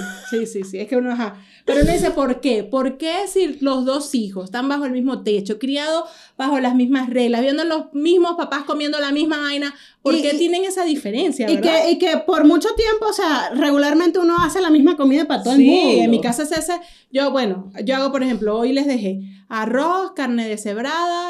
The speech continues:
Speaker 1: y plátano. Entonces a Andrés le encanta, es, es mi carne favorita. Y, por ejemplo, anoche se cenó, porque la hice anoche esa carne, se cenó un pan de hot dog rellena, rebozada de esa carne.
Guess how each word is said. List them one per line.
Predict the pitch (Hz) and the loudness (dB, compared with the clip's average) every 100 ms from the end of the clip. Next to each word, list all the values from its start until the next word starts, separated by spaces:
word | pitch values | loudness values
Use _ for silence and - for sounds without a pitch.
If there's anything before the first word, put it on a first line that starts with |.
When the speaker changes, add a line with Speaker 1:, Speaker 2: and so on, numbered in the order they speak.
| - | -6
Speaker 1:
y | 233 226 214 202 | -6 -4 -6 -4
plátano. | 226 233 196 185 180 - _ _ _ | -4 -4 -6 -12 -18 -20 _ _ _
Entonces | 240 240 240 | -4 -2 0
a | 277 | 0
Andrés | 277 285 | 0 0
le | 302 | 0
encanta, | 277 240 233 - 269 302 339 339 | 0 0 -4 -6 -4 -2 -2 -4
es, | 339 | -6
es | 233 285 | -6 -2
mi | 370 | -2
carne | 370 349 370 | -2 -4 -4
favorita. | 370 302 233 247 202 | -4 -4 -2 -4 -4
Y, | 208 220 214 - - | -6 -8 -12 -10 -4
por | 240 | -2
ejemplo, | 240 226 | -2 -2
anoche | 214 214 | -4 -4
se | 277 | -4
cenó, | 294 262 269 | -4 -4 -4
porque | 269 233 | -6 -4
la | 214 | -4
hice | 196 233 | -4 -4
anoche | 226 233 | -6 -8
esa | 233 | -8
carne, | 302 247 190 190 - - | -8 -8 -8 -12 -18 -10
se | - 240 | -6 -2
cenó | 240 233 | 0 0
un | 247 240 | -2 -4
pan | 269 269 269 277 | -6 -4 -4 -2
de | 269 254 | -2 -4
hot | 247 233 | -6 -6
dog | 269 339 _ _ _ _ _ _ | -6 -8 _ _ _ _ _ _
rellena, | 226 - 226 220 220 247 254 285 311 - | -12 -6 -2 -2 -2 -2 -2 -4 -8 -10
rebozada | - 233 240 233 220 202 196 - 226 185 | -6 -4 0 0 -2 -4 -6 -6 -6 -6
de | 185 | -8
esa | 190 208 | -10 -10
carne. | 190 185 196 247 | -14 -12 -10 -12